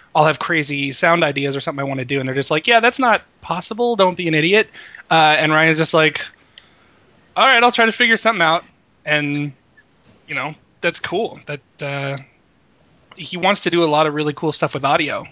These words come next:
and that's not always the case. So it's really fun to work on something like that where, you know, I get to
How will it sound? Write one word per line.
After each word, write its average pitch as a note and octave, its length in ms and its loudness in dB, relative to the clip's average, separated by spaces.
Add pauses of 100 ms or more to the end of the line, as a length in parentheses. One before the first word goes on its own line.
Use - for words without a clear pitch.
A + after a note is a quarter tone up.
(220)
and C#3 160 -6
that's C3 260 -8
not C#3+ 220 0
always C3+ 240 0
the B2+ 60 -18
case. C#3+ 420 -8
So - 140 -8
it's D3 100 -6
really F3+ 160 4
fun F#3+ 160 2
to D#3+ 80 2
work C#3+ 220 0
on C#3 100 -6
something C#3 240 -12
like C3+ 160 -14
that C#3+ 220 -6
where, D2+ 260 -10 (540)
you G2 100 -16
know, F#2+ 120 -12 (260)
I C#3 100 -4
get C#3+ 160 -10
to C#3+ 200 -12